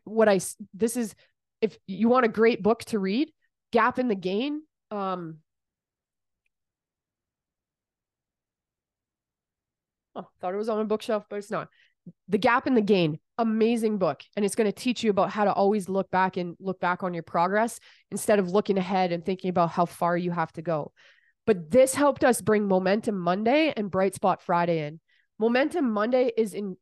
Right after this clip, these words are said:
intentionally setting your intentions for the week. Like, what are the super small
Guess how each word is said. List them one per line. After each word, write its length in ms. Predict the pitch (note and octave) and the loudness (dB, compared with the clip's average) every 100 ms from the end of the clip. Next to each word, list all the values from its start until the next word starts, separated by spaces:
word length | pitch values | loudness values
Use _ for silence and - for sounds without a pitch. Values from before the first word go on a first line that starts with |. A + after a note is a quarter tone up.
| - | -6
intentionally 840 | G#3 - A#3 A#3 B3 B3+ G#3+ F#3+ | -6 -4 0 0 0 0 0 0
setting 760 | E3+ - - G#3 G#3 F3+ F3 - _ _ _ | -4 -6 0 4 4 2 -4 -10 _ _ _
your 220 | F#3 A3+ | 4 6
intentions 480 | A3+ A3+ A3+ A#3 A#3 | 6 4 2 2 -2
for 240 | - G#3+ G#3 | 2 4 6
the 80 | |
week. 340 | G3 C4 D#3 G3+ | 4 2 0 -2
Like, 140 | F3+ | -2
what 340 | F#3+ F#3+ A#3+ D4+ | -2 -2 0 0
are 140 | D4+ | 0
the 120 | A#3+ | -2
super 520 | - - C#4+ D#4 F4+ | -4 -2 0 0 -2
small 680 | E4+ - A#3+ A3 A3 C4 C4 | -6 -8 -4 0 2 2 0